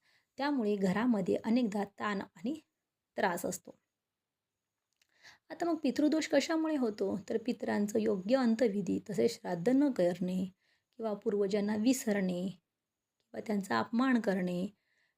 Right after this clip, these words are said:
किंवा धर्माविरुद्ध वागणे किंवा पिंपळ, कडुनिंब आणि वडाची झाडं तोडणे, त्याच्यानंतर साप मारणे किंवा कोणाकडे तरून, म्हणजे कोणाकडून तरी तसं करून घेणे.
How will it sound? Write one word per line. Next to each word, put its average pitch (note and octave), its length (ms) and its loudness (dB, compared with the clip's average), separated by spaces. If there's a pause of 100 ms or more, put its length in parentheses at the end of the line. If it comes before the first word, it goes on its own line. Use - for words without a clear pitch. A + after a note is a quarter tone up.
(100)
किंवा A3+ 440 -2
धर्माविरुद्ध G#3+ 720 4
वागणे F#3+ 520 0 (380)
किंवा G#3+ 220 -2
पिंपळ, G#3 580 -2 (340)
कडुनिंब G#3 540 0 (180)
आणि A#3 300 0
वडाची F#3+ 420 -2
झाडं G#3+ 280 2 (100)
तोडणे, F#3 440 -2 (760)
त्याच्यानंतर G#3 580 -2 (360)
साप B3+ 380 -6
मारणे G3 400 -2
किंवा G#3 300 -2
कोणाकडे G3+ 720 -2
तरून, G#3+ 240 2
म्हणजे - 500 -8
कोणाकडून G3+ 640 0
तरी A3+ 180 4
तसं A3 200 0 (500)
करून B3 280 0
घेणे. F3+ 320 -2